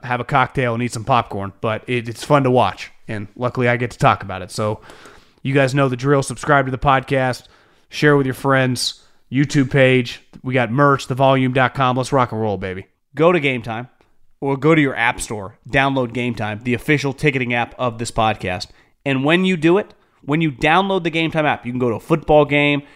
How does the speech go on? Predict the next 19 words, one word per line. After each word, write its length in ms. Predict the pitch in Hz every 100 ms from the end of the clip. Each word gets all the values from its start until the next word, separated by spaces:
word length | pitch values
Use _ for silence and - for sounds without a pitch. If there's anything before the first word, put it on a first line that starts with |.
| _ _
you 100 | 127
can 60 | 131
go 100 | 123
to 60 |
a 60 | 92
basketball 640 | - 147 151 - 143 139
game, 340 | 135 135 135 135
you 100 | 135
can 80 | 135
go 40 |
to 80 | -
concerts, 500 | - 147 143 151 139
comedy 440 | - 135 139 139
shows. 320 | 135 139 135 - _ _ _
Use 320 | 135 185 202
the 100 | -
promo 440 | - 175 175 165 -
code 380 | 151 139 - - - 120
John, 600 | 123 135 175 147 98